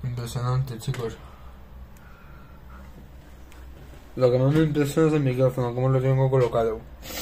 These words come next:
¿Veis? A que mola, chicos. Luego aquí arriba tenemos, me la voy a hacer un zoom analógico, analógico creo que se llama.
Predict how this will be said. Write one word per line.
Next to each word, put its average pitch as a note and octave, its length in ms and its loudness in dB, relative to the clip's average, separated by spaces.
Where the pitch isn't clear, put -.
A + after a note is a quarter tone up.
¿Veis? D3 360 4
A A2+ 100 -6
que A#2 80 -6
mola, A#2+ 300 0
chicos. A#2+ 380 -2
Luego C#3 260 8
aquí C#3+ 180 6
arriba D3+ 480 4
tenemos, C3 500 2
me B2+ 100 2
la B2+ 120 6
voy C3 120 6
a C3+ 40 8
hacer C#3 300 6
un C#3 320 4
zoom A#2 360 -2
analógico, B2 840 -2
analógico B2 640 0
creo A#2+ 220 -2
que A#2 60 -4
se A#2+ 100 -4
llama. A#2 320 -4